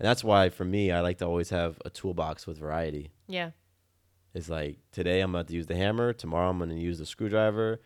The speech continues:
Speaker 1: I gotta use a saw 'cause of this stuff that I'm working on right now is really hard. And I need to use a staple gun one day. It's like, I'm happy that I have those variety of tools that I've, um,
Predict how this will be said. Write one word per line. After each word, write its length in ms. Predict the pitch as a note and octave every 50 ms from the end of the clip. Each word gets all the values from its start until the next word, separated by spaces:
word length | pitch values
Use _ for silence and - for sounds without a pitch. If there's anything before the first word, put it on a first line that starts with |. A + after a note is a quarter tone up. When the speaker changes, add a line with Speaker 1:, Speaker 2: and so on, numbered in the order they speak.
| _ _ _ -
Speaker 1:
I 80 | -
gotta 160 | F#2+ G2+ F#2 F2
use 140 | F#2+ F#2 D#2+
a 80 | D2
saw 540 | - - - - G2 G2+ G2+ G#2 G#2+ A2 A2+ A2+ _ _ _ _ _ _ _
'cause 160 | - E2+ D#2+
of 60 | D#2 D#2+
this 240 | F2 E2 D#2+ - _ _ _
stuff 360 | - - - G2 G2 G2 G2
that 100 | F#2+ E2+
I'm 220 | E2+ F2 F2 F2 F2
working 240 | F#2 F#2 - F#2+ F2+
on 60 | F2+
right 160 | F#2 F2+ F2+
now 220 | F#2+ F#2+ G2 F#2
is 120 | E2+ E2 E2+
really 280 | F#2+ G#2 G#2 G2 F#2+
hard. 440 | F#2 F2+ G2 F#2+ F#2+ G2+ G#2+ G#2+ F#2+
And 240 | E2+ D#2+ D#2+ D#2 - _ _ _ _ _ _
I 60 | - G#2
need 60 | G2+
to 60 | F#2+
use 100 | F2 E2
a 40 | -
staple 280 | - A2 A2+ - A2+
gun 240 | G#2 A2+ A2 A2 A2
one 140 | G#2+ G#2+ G#2+
day. 180 | G#2+ G#2+ G#2+ G#2
It's 120 | G2 -
like, 160 | - E2+ E2 E2 E2 - _ _
I'm 120 | - F#2 F2+
happy 280 | E2+ G2 F#2+ F2+ F#2+
that 140 | F2+ F2+ E2+
I 60 | E2
have 200 | F2 F2+ F2+ F2 E2
those 180 | E2 E2 D#2+
variety 440 | D#2 D#2 D#2 D#2+ E2 E2 E2 D#2+ D#2+
of 120 | D#2 D2+ -
tools 360 | - - F#2 D#2+ D#2 D#2 D2+
that 120 | D#2 D2 D2
I've, 280 | D2 D2 C#2+ - - _ _ _ _ _ _ _ _ -
um, 400 | - A#1+ A#1+ - - - -